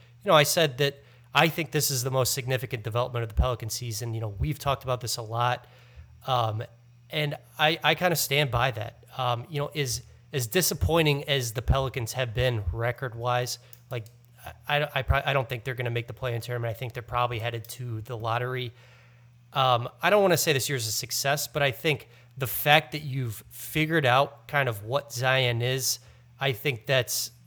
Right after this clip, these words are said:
successful, um, if that makes sense to you. Like, I think that's, I think it's pretty significant that, you know, we have more than two months of tape here.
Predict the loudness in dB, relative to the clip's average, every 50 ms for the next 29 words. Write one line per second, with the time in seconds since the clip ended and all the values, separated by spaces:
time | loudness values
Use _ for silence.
0 | _ -20 -12 -8 -6 -4 -4 -4 -4 -2 -2 0 0 -2 -2 -6 -8 -12 -12 -12
1 | -14 -18 -20 -20 _ -4 -2 -2 0 0 -2 -4 -8 -10 -10 -10 -6 -6 -6 -4
2 | -4 -6 -6 -6 -6 -6 -6 -6 -8 -8 -6 -4 -4 -2 0 0 -2 0 -2 -4
3 | -4 0 0 0 2 2 -2 -6 -6 -14 -20 -20 -20 -20 -10 -4 -2 2 4 4
4 | 4 2 0 0 0 0 2 2 0 -2 -4 -4 -4 -2 -2 -2 -2 -2 -6 -6
5 | -6 -8 -8 -8 -6 -4 -2 -2 -4 -4 -8 -18 -20 -20 -12 -6 -4 -4 -2 -2
6 | -2 -2 2 4 4 6 6 4 2 0 -4 -4 0 2 2 2 2 0 -2 -4
7 | -6 -6 -2 -2 -2 -2 -2 -6 -8 -10 -6 -2 -2 -2 -2 -4 -4 -4 -2 -2
8 | 0 -2 -4 -6